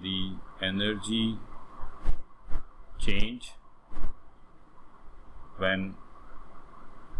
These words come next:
one mole of an ionic substance,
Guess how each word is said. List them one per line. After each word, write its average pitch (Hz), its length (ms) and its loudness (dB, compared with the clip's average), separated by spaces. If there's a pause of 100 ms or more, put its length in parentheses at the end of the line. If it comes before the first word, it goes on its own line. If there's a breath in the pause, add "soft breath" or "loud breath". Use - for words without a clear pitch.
(400)
one 123 280 2
mole 104 300 -4 (2000)
of - 120 -2
an 98 100 2
ionic 110 360 0
substance, - 600 0